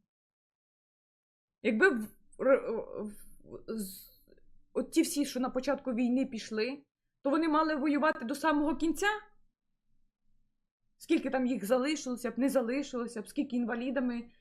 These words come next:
скільки пропало безвісті, скільки потрапило в полон, скільки було вбито наших людей, добровольців на початку, які всі пішли. А інші всі не мають ні при чому. Ну, ті, ті, що на початку пішли, то мають воювати.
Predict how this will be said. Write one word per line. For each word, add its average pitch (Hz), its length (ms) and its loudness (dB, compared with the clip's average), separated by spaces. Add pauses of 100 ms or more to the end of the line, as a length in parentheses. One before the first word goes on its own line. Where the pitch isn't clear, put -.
(140)
скільки 294 300 -2
пропало 262 400 2
безвісті, 262 500 2
скільки 294 280 -4
потрапило 269 480 0
в - 100 -8
полон, 254 280 0
скільки 294 320 -2
було 262 240 2
вбито 277 360 0
наших 254 400 -4
людей, 233 480 -2 (100)
добровольців 240 800 4
на 262 100 0
початку, 254 440 -2
які 247 180 -6
всі 233 180 -8
пішли. 233 400 -10 (600)
А 254 140 2
інші 359 300 2
всі 370 200 2
не 381 120 6
мають 392 380 6
ні 339 100 0
при 359 160 2
чому. 453 320 2 (2000)
Ну, 262 260 0
ті, 349 140 -4
ті, 392 240 2
що 392 120 0
на 370 100 6
початку 370 460 4
пішли, 330 160 -8
то 359 120 2
мають 349 260 4
воювати. 349 600 0